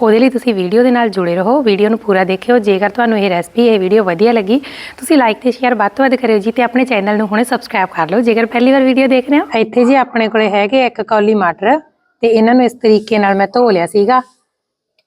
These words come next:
ਤੇ ਆਪਾਂ ਲਵਾਂਗੇ ਮਿਕਸੀ ਵਾਲਾ ਜੱਗ ਤੇ ਇਹਦੇ ਵਿੱਚ ਨਾ ਆਪਾਂ ਇਹ ਸਾਰੇ ਮਟਰ ਆ ਜਿਹੜੇ ਐਡ ਕਰ ਦਿਆਂਗੇ। ਜ਼ਿਆਦਾ ਪੇਸਟ ਨਹੀਂ ਆਪਾਂ ਇਹਨਾਂ ਦੀ ਬਣਾਉਣੀ ਤੇ ਕੱਚੇ ਆ, ਮੈਂ ਇਹਨਾਂ ਨੂੰ ਉਬਾਲਿਆ ਨੀਗਾ, ਦਰਦਰਾ ਜਿਹਾ ਰੱਖਾਂਗੇ। ਤੇ ਇਹ ਮੇਰੇ ਕੋਲ ਇੱਕ ਆਲੂ ਹੈ, ਬਿਲਕੁਲ ਇਸ ਤਰੀਕੇ ਦੇ ਬਰੀਕ ਸਲਾਈਸ ਕਰ ਲਏ ਸੀ ਇਹਦੇ ਮੈਂ,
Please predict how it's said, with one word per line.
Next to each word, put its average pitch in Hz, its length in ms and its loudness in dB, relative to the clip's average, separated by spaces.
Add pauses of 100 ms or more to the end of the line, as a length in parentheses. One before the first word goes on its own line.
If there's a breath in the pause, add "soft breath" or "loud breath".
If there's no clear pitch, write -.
(680)
ਤੇ 240 140 0
ਆਪਾਂ 208 300 -2
ਲਵਾਂਗੇ 208 300 0
ਮਿਕਸੀ 196 320 -4
ਵਾਲਾ 247 160 4
ਜੱਗ 180 320 0
ਤੇ 233 120 -2
ਇਹਦੇ 233 280 2
ਵਿੱਚ 240 220 0
ਨਾ 254 100 2
ਆਪਾਂ 233 200 -2
ਇਹ 233 40 2
ਸਾਰੇ 220 300 0
ਮਟਰ 214 260 -2
ਆ 185 60 2
ਜਿਹੜੇ 190 220 0
ਐਡ 196 200 0
ਕਰ 170 240 -4
ਦਿਆਂਗੇ। 175 360 -4 (420 loud breath)
ਜ਼ਿਆਦਾ 226 260 2
ਪੇਸਟ 220 420 0
ਨਹੀਂ 233 160 2
ਆਪਾਂ 214 240 -2
ਇਹਨਾਂ 240 140 2
ਦੀ 277 100 2
ਬਣਾਉਣੀ 233 420 0
ਤੇ 277 180 0
ਕੱਚੇ 247 420 -2
ਆ, 220 80 4
ਮੈਂ 208 120 0
ਇਹਨਾਂ 233 120 0
ਨੂੰ 269 100 2
ਉਬਾਲਿਆ 202 400 2
ਨੀਗਾ, 202 320 -2 (420 loud breath)
ਦਰਦਰਾ 208 360 0
ਜਿਹਾ 208 120 2
ਰੱਖਾਂਗੇ। 190 460 -2 (460)
ਤੇ 262 40 0
ਇਹ 262 240 2
ਮੇਰੇ 294 200 4
ਕੋਲ 247 140 0
ਇੱਕ 240 280 -2
ਆਲੂ 214 340 2
ਹੈ, 262 140 2
ਬਿਲਕੁਲ 254 360 0
ਇਸ 220 160 -2
ਤਰੀਕੇ 220 380 -4
ਦੇ 233 120 0
ਬਰੀਕ 202 300 -2
ਸਲਾਈਸ 202 360 0
ਕਰ 170 220 -2
ਲਏ 170 160 -2
ਸੀ 202 120 0
ਇਹਦੇ 214 200 2
ਮੈਂ, 262 160 2